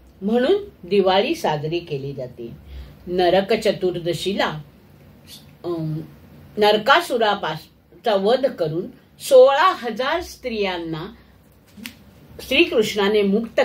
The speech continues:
केले, म्हणून दिवाळी साजरी केली जाते. महाभारतानुसार अमावस्येच्या दिवशी पांडव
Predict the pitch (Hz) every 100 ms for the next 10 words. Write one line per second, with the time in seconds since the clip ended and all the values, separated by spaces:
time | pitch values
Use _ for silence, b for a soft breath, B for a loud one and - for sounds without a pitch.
0 | 233 165 139 131 - - - 196 220 311
1 | 392 - 160 180 196 180 170 170 - -
2 | 160 131 143 147 139 135 127 131 131 131
3 | 135 120 - - - - - - - -
4 | - - - - - - - - - -
5 | 214 247 294 359 302 294 277 277 240 180
6 | 156 147 160 - _ _ _ _ _ -
7 | 247 262 359 349 320 320 311 269 220 165
8 | 156 202 - - _ _ _ - 196 170
9 | 185 254 175